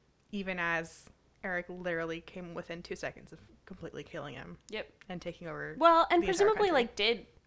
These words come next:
Speaker 2: like, he thought he killed him.
Speaker 1: Yeah, he did.
Speaker 2: He, like, threw him over a
Speaker 1: He was
Speaker 2: cliff
Speaker 1: glad about
Speaker 2: and
Speaker 1: it.
Speaker 2: was like, "Bye."
Speaker 1: That was very tense.
Speaker 2: That was really scary.
Speaker 1: I was like, <sighs>
Speaker 2: But since the movie is called Black Panther, like, we knew he wasn't gonna die. We
Speaker 1: Yeah.
Speaker 2: just didn't know how he was gonna come back. But it
Speaker 1: Yeah.
Speaker 2: was done well.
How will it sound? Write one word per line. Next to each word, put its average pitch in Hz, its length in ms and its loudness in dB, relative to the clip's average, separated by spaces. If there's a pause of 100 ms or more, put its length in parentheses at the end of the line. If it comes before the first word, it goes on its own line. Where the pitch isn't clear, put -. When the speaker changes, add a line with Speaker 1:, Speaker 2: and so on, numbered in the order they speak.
(120)
Speaker 2:
like, 190 220 -2
he 240 140 -10
thought 226 280 2
he - 120 -6
killed - 300 -8
him. 180 120 -6
Speaker 1:
Yeah, 214 260 6 (100)
he 240 120 2
did. 240 140 6
Speaker 2:
He, 285 60 4
like, 208 160 0
threw 247 160 0
him 247 80 2
over 208 160 4
a 170 40 4
Speaker 1:
He 220 60 2
was 247 80 2
Speaker 2:
cliff 262 120 6
Speaker 1:
glad 190 200 10
about 190 160 4
Speaker 2:
and 170 80 2
Speaker 1:
it. 165 40 2
Speaker 2:
was 208 120 -2
like, 185 200 -2
"Bye." 392 760 4
Speaker 1:
That 233 100 10
was 226 120 4
very 160 260 0
tense. 151 300 -8
Speaker 2:
That 151 200 6
was 170 260 0
really 98 300 -6
scary. - 480 -8
Speaker 1:
I 175 60 0
was 185 100 -2
like, 196 160 0 (200)
<sighs> - 1300 -12
Speaker 2:
But 269 340 10 (180)
since 277 220 -2
the 285 100 0
movie 220 200 0
is 226 80 -2
called 226 180 2
Black 196 200 2
Panther, 165 280 -2
like, 160 120 -6
we 175 120 -2
knew 170 120 -2
he 185 120 -2
wasn't 175 220 -2
gonna 180 120 0
die. 160 200 2
We 170 60 2
Speaker 1:
Yeah. 196 60 4
Speaker 2:
just 233 120 -2
didn't 302 180 6
know 262 120 6
how 214 180 8
he 185 80 0
was 180 120 -4
gonna 160 180 -2
come - 200 -8
back. - 300 -6 (280)
But 240 100 2
it 220 40 6
Speaker 1:
Yeah. 202 60 8
Speaker 2:
was 190 100 6
done 226 200 4
well. - 200 0